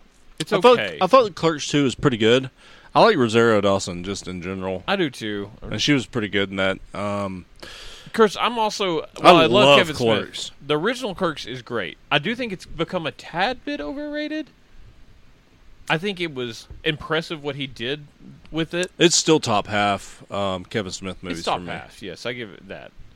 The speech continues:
Speaker 1: It's
Speaker 2: I
Speaker 1: not
Speaker 2: think Chasing Amy is overrated myself.
Speaker 1: I think that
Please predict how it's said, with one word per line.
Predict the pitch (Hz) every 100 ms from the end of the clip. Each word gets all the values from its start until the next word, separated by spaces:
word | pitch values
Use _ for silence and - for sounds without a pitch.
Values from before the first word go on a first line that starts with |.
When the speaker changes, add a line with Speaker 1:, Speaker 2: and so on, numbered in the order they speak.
| - -
Speaker 1:
It's | 143 147
Speaker 2:
I | -
Speaker 1:
not | 151
Speaker 2:
think | 180 127
Chasing | 120 110 104
Amy | 95 101 92
is | 90 85
overrated | 87 92 90 87 82
myself. | 95 - 80 78 - - - - - _ -
Speaker 1:
I | 185
think | 214 190 156
that | 160 151 143